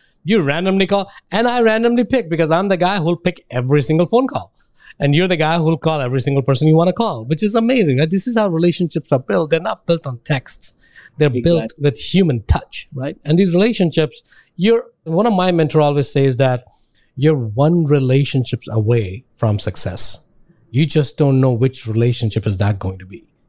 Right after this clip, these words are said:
Speaker 1: So treat every relationship that way. It seemed like in your life,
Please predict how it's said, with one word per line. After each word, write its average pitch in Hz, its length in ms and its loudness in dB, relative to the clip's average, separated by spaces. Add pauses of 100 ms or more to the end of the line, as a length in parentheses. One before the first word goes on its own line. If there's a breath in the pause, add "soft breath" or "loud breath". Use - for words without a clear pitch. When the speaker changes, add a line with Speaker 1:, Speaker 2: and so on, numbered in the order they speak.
(100)
Speaker 1:
So - 120 -2
treat 202 380 0
every 147 360 0
relationship 120 680 -2
that 104 180 0
way. 104 160 0
It - 100 -6
seemed 143 200 2
like 123 160 0
in 110 80 2
your 135 260 4
life, 113 360 2